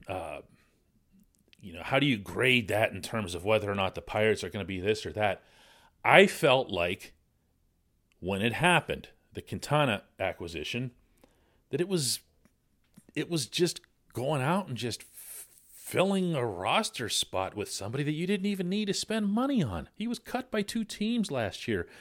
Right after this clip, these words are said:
He's been hurt for three years. He had a six-something E R A. You don't need to pay that money to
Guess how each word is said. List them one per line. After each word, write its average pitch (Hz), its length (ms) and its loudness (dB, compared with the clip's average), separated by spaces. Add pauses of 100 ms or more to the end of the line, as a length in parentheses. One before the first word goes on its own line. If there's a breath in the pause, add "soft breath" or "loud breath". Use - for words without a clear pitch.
He's 170 140 -4
been 185 120 0
hurt 196 340 -4
for 151 120 -2
three 175 300 -2
years. 160 600 2 (340 soft breath)
He 202 80 -4
had 240 60 0
a 202 60 2
six-something 190 680 0
E 180 160 6
R 156 220 6
A. 190 300 6 (720 soft breath)
You 247 160 6
don't 101 240 2
need 113 240 4
to - 60 0
pay 117 320 2
that 107 420 4
money 226 320 4
to 220 220 0